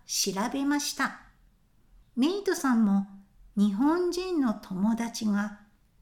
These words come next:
コロナやインフルエンザ、フルー、インフルエンザになった時に送る日本語のメッセージに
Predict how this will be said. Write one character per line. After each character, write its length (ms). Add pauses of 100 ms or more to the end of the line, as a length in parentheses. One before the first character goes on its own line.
コ 220
ロ 160
ナ 160
や 200 (560)
イ 140
ン 200
フ 200
ル 220
エ 120
ン 200
ザ、 240 (640)
フ 240
ル 420
ー、 20 (760)
イ 180
ン 140
フ 240
ル 240
エ 160
ン 100
ザ 200
に 180
な 160
っ 160
た 120
時 280
に 160 (100)
送 340
る 220 (480)
日 140
本 260
語 160
の 180 (300)
メ 240
ッ 40
セ 220
ー 180
ジ 140
に 200